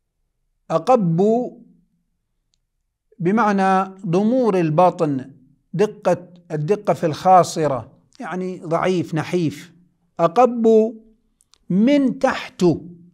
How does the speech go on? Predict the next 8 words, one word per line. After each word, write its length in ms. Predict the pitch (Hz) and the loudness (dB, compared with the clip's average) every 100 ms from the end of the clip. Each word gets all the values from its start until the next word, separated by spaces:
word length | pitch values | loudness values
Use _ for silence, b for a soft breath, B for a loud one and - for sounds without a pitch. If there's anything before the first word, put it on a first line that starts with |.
| _ _ _ _ - | _ _ _ _ -4
أي 240 | 156 202 190 | -2 -2 -2
من 320 | 151 147 143 | -6 -6 -6
تحته، 720 | 185 - - 151 147 160 117 - _ _ _ _ _ _ - | -8 -8 -6 -2 0 -2 -4 -10 _ _ _ _ _ _ -12
من 200 | 139 135 | -10 -4
تحت 320 | 165 - - | -6 -6 -4
جسمه، 760 | 165 170 156 202 202 156 123 95 - _ _ _ _ | -2 -2 -2 -4 -4 -6 -6 -10 -20 _ _ _ _
من 420 | 151 160 170 139 - | -6 -4 -4 -6 -6
تحته، 880 | 147 - - 170 156 139 165 123 | -8 -8 -10 -2 -2 -2 -4 -6